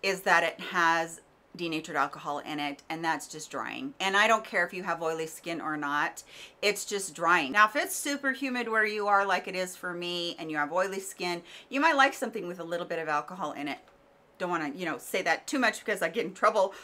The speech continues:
from all the skincare people. For me, in reapplying it over my makeup, I don't want my makeup to look drier because I'm already dry. In comes this sample I was sent from Naked Sunday. And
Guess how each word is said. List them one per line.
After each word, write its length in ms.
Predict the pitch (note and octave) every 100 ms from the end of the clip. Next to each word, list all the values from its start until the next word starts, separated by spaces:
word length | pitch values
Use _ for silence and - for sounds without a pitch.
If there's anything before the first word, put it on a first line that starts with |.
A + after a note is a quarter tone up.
| -
from 160 | F#3+ G3
all 100 | F#3+
the 80 |
skincare 560 | F3+ - C#4 D4+ - A#3
people. 300 | A#3+ G3+ A3+
For 200 | B3 B3+
me, 440 | C4 E4+ D#4 B3+ -
in 140 | A3+
reapplying 600 | G#3+ A#3 A#3 B3+ A3+ A3
it 100 | F#3+
over 240 | F#3+ F#3+ F3+
my 220 | E3+ D#3+
makeup, 540 | F#3+ C4 - D3+ D#3 - _ -
I 80 |
don't 240 | B3 B3 A#3
want 260 | A#3 B3+
my 100 | A#3+
makeup 320 | A3 G#3 G#3 -
to 120 | A3+
look 300 | - G3 F#3
drier 460 | F#3 A3+ A#3 E3+ F#3
because 240 | A3+ A#3+
I'm 160 | G#3+ -
already 340 | F#3 F3+ E3 D#3
dry. 340 | E3+ C#3+ - - - - _ B3
In 280 | D4 F#4
comes 720 | G4 D#4+ B3+ A#3 A3 A#3 - - _
this 480 | F3+ G#3+ G#3 G#3+ - -
sample 500 | - G3+ F#3+ G3 -
I 120 | F3+
was 220 | F3+ F#3+
sent 440 | F#3+ - F3+ D#3+ - _
from 300 | - G3+ G3+
Naked 320 | E3+ F3 E3+
Sunday. 460 | - E3 C#3 F2+ - _ - - - _ _
And 460 | A#3+ B3 A#3+ A#3+